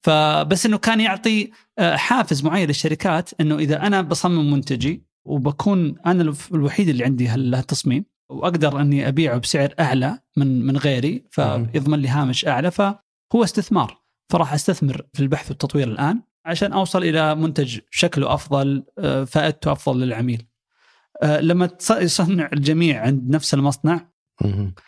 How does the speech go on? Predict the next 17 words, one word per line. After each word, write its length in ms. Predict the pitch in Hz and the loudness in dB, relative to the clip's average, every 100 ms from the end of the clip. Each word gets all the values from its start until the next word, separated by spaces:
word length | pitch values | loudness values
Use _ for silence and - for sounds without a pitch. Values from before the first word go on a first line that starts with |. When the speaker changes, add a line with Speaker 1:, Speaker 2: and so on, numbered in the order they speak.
| _ _ _ | _ _ _
Speaker 1:
وتبدأ 720 | 147 143 143 165 143 147 135 | 0 0 -2 -2 0 0 0
تتشابه 500 | 143 - - 165 147 | -6 -8 0 2 2
المنتجات 560 | 123 135 135 135 151 - | 2 0 0 0 0 0
ولا 100 | 143 | 0
عاد 100 | 143 | 0
تصير 240 | - 143 | -2 -4
في، 480 | 123 143 131 127 127 | 0 0 2 0 0
آه، 260 | 135 123 120 | 0 0 0
ميزة 460 | 143 139 120 120 | 2 2 0 -2
سعرية، 680 | 120 135 123 151 127 139 - _ | -2 0 2 4 2 0 -4 _
حنا 260 | 165 156 143 | 0 2 2
نقول: 320 | 147 156 156 | 2 0 2
"أوكي، 360 | 180 - 139 | 0 2 0
أحسن، 300 | 156 - 123 | 0 -2 -2
خل 160 | 120 160 | 0 0
الأسعار 480 | 143 131 131 - 147 | 2 0 0 0 0
تنزل." 360 | - 131 110 | 0 -2 -4